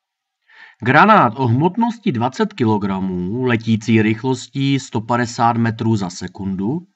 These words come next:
se roztrhne na dvě části. Větší část o hmotnosti dvanáct kilogramů letí dále v původním směru rychlostí dvě stě devadesát metrů za sekundu. Určete směr pohybu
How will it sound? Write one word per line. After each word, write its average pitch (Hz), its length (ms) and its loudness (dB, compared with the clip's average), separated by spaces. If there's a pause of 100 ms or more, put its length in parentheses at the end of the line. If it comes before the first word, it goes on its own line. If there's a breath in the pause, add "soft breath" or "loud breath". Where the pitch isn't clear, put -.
(460 loud breath)
se 139 160 0
roztrhne 220 520 2
na 196 120 4
dvě 180 200 4
části. 147 680 -2 (760)
Větší 120 400 2
část 160 640 0
o 147 80 0
hmotnosti 160 720 0
dvanáct 127 480 2
kilogramů 104 880 -2
letí 147 360 -4
dále 98 460 -4
v 107 100 -16
původním 90 680 -6
směru 156 560 0 (360 loud breath)
rychlostí 220 760 2
dvě 180 240 6
stě 208 260 -2
devadesát 165 680 2
metrů 143 460 0
za 151 160 -4
sekundu. 151 680 0 (840)
Určete 135 460 2
směr 110 320 0
pohybu 107 680 -2